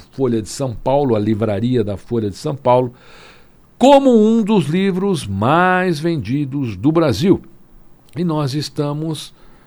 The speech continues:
falando sobre ele aqui no programa,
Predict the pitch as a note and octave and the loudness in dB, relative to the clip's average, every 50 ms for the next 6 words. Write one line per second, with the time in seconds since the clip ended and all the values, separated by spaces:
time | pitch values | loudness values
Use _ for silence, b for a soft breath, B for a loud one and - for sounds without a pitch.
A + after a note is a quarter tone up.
0 | b b b b - - - - - - - E3 D#3+ C#3+ C3 D3+ F3+ G3 F#3+ E3+ | b b b b -20 -20 -20 -20 -20 -4 0 2 4 4 6 6 6 6 4 4
1 | C3 B2+ - - - B2 A#2 A2 A2 G2+ F#2+ G#2+ B2 C3+ C3+ A2+ F#2+ E2+ - - | 2 0 -4 -2 -2 -2 -2 0 0 0 0 2 2 2 2 2 0 -2 -4 -6
2 | A#2+ B2 A2+ G#2 F2+ G#2 A2 G2 G2 A2+ C3+ C#3+ D3+ C#3+ A#2 - | -6 -6 -6 -6 -6 -6 -6 -4 -2 0 0 0 0 -2 -4 -6